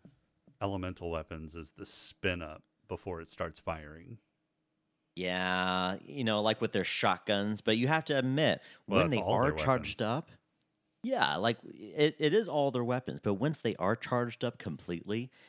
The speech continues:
Speaker 2: and you are close range with one of those shotguns, it talks a different story. It's like, boom, insta side effect, radiation, fire,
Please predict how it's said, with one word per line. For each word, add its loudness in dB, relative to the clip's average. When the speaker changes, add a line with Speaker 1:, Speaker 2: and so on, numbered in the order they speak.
Speaker 2:
and 0
you 2
are 4
close 0
range -2
with -4
one -2
of -2
those -2
shotguns, -4
it -2
talks -2
a -4
different -8
story. -4
It's -4
like, -4
boom, 2
insta 2
side 2
effect, 0
radiation, 2
fire, 2